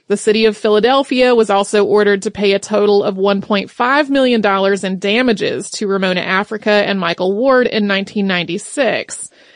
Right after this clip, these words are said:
Ramona Africa is still living, and Michael Ward died in twenty thirteen at the age of forty-one, apparently due to an accidental drowning while on vacation.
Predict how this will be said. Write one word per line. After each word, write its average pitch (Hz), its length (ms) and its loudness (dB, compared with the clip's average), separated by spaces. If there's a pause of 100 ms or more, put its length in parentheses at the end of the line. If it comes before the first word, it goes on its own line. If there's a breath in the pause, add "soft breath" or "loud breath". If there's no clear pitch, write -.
(480 soft breath)
Ramona 240 300 4
Africa 254 640 0
is 208 140 2
still 190 340 -2
living, 240 480 0 (160)
and 208 260 0
Michael 208 360 0
Ward 226 320 2
died 202 260 2
in 196 100 -2
twenty 208 300 -4
thirteen 277 540 0
at 240 100 -2
the - 160 -2
age 214 180 0
of 202 120 2
forty-one, 202 840 0 (300 loud breath)
apparently 294 560 0
due 247 220 0
to 247 120 4
an 226 80 2
accidental 226 600 -2
drowning 208 680 0
while 196 200 0
on 190 200 -4
vacation. - 840 -8